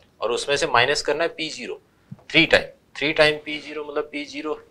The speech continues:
ये तो तीनों ज़ीरो जाएंगे और प्लस का बचेगा C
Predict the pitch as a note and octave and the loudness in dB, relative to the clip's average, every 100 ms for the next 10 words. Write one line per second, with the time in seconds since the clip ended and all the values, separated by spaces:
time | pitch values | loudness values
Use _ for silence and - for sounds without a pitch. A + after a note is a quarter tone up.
0 | - C3+ D3+ D3 D3+ D3+ D3 F3 F3 E3 | -6 -4 -4 -4 -8 -6 -2 2 2 2
1 | E3 _ _ _ _ _ - - C3 C3+ | -2 _ _ _ _ _ -4 2 6 6
2 | C#3+ B2+ B2 C#3+ - - - A#2+ | 6 2 2 -2 -2 -6 -12 -10